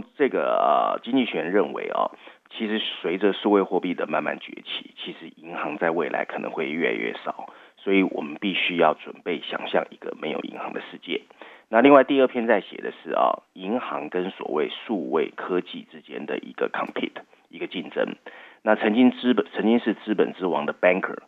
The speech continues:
很可能会被支付平台打败。第三篇谈的是债权跟股权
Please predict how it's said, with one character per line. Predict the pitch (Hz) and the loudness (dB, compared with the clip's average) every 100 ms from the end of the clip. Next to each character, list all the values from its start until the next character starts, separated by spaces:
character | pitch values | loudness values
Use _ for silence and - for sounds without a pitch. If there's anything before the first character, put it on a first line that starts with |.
| _ | _
很 | - 98 | -4 -2
可 | - | -2
能 | - | -6
会 | 85 90 | 0 2
被 | 76 | 2
支 | 67 - 82 | 0 -8 -16
付 | - - | -12 -12
平 | - - | -14 -8
台 | - | -6
打 | - - - | -4 -4 0
败。 | 73 - _ - - - - | -2 -2 _ -20 -20 -20 -2
第 | 143 | 4
三 | - 127 127 | 8 8 8
篇 | 113 110 | 0 -2
谈 | - 73 | -4 -4
的 | 71 | -6
是 | - 76 - - - | -6 -8 -8 -12 2
债 | 131 82 - | 4 4 -2
权 | - - - | -12 -12 -12
跟 | - 80 78 | -10 -10 -10
股 | - - | -16 -20
权 | - - | -20 -20